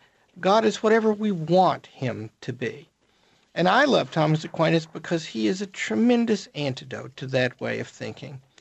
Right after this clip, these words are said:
And he's like Aristotle. He starts with common sense,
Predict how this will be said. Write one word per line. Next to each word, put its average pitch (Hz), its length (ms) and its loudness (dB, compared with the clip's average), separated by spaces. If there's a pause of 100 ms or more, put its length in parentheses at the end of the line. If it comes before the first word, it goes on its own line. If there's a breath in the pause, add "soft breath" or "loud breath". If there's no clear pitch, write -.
(500 soft breath)
And 160 120 2
he's 160 280 0
like 185 280 2
Aristotle. 156 760 0
He 151 140 -6
starts 131 480 -2
with 135 180 -16
common 143 420 -4
sense, - 600 -6